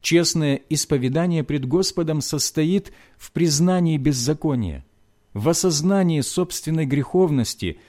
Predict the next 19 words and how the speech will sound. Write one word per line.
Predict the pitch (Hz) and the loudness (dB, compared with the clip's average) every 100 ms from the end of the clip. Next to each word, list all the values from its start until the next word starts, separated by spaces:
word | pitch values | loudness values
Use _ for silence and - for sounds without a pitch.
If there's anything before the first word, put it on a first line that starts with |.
| - _ - | -20 _ -4
в | 104 | 0
отвращении | 156 151 165 151 - 180 160 139 117 - | 2 2 2 2 0 2 4 4 2 0
от | 120 | -4
греха. | 120 127 139 104 71 _ _ _ _ _ _ _ _ _ _ _ - | -2 -2 -2 -4 -4 _ _ _ _ _ _ _ _ _ _ _ -2
Нам | 95 190 196 | 2 2 2
никогда | 175 143 113 143 | -2 -4 -4 -2
не | 156 117 | 0 0
следует | - 123 143 135 135 - - _ - | -2 -4 -2 -2 -4 -6 -20 _ -12
взваливать | 78 76 120 190 185 170 151 | -8 -4 0 2 2 0 -2
свой | - 147 | -4 -2
грех | 131 131 156 - | -2 -2 -2 0
на | 135 | -2
других | 127 123 101 73 - _ _ - - | 0 -2 -4 -8 -14 _ _ -20 0
или | 175 185 180 - - - | 4 6 4 0 -20 -8
возлагать | 110 170 160 190 180 196 165 | 0 2 4 4 4 2 2
ответственность | 139 147 180 175 - 156 160 143 - - - | -2 2 2 2 -2 -4 -2 -2 -6 -12 -2
на | 143 165 | 2 2
обстоятельства, | - - 131 151 151 107 - - 73 - _ _ _ _ _ | -2 -2 0 0 -2 -4 -6 -10 -12 -14 _ _ _ _ _
или | 190 196 190 | 2 4 2